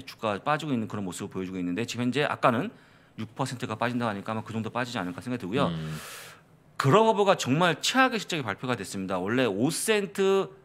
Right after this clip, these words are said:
Speaker 1: 이익이었는데
Speaker 2: 예.
Speaker 1: 사십일 센트 적자로
Speaker 2: 음.
Speaker 1: 나왔는데요. 이 그로버가 뭐냐면 우버이츠, 포스트메이트 같은,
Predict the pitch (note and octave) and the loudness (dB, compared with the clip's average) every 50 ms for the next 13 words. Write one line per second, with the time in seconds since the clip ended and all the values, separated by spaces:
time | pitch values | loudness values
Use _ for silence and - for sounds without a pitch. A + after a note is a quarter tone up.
0 | _ _ _ - B2 D3 G3 G#3+ F#3 E3+ D#3 B2 G#2+ G2+ G#2 A#2+ D#3+ C3 F2+ D#2+ | _ _ _ -4 0 0 2 2 4 6 6 6 6 4 2 2 2 2 2 0
1 | - G2 F#2+ F2+ G2 B2+ D#3+ D3+ - - - G3 G3+ G#3 G3+ G#3+ G3 C3 A#2+ B2 | 2 2 4 4 4 2 0 -2 -4 -2 2 2 4 4 2 0 0 2 2 2
2 | B2+ B2+ - - D3+ C#3+ C3+ C3+ - C#3 - B2 - - G3+ E3 B2+ G2 D#2 - | 2 0 -2 -2 0 0 0 0 -2 -4 -4 -6 0 4 6 6 6 4 0 -4
3 | - - _ _ _ _ _ _ _ _ _ _ - _ _ - G2 G2+ G2+ G#2 | -10 -20 _ _ _ _ _ _ _ _ _ _ -20 _ _ -8 -6 -4 0 2
4 | G2+ G2+ G#2+ A2+ A2 G#2 G2+ G#2 C#3+ D#3 A#2 - B2+ C3+ C3 - B2+ C#3+ C#3+ C#3+ | 4 6 6 6 4 2 0 0 0 0 0 0 0 0 0 2 2 2 2 2
5 | D3 D3+ C3+ G#2+ G2+ G2+ G#2+ B2+ E3 E3 A#2 F2 - - - - _ - A2+ C3 | 2 2 2 2 0 0 -2 -2 0 0 -2 -2 -4 -10 -18 -14 _ 0 0 2
6 | B2+ C#3+ C3+ B2+ G#2 - - - - - - C#3 C3+ C3+ C3 C3 - - F#3+ - | 4 4 4 4 2 -2 -6 -4 -4 -2 0 0 0 0 0 -2 -2 -4 -4 -4
7 | - - E3+ C#3 B2+ A#2+ G2 - - - C3+ C3 B2+ A2+ - A2 G#2+ - - D3+ | -6 -4 -4 -2 -2 -2 -4 -6 -4 -2 0 0 0 -2 -4 -8 -6 -4 -4 -4
8 | F3+ G3 | -4 -4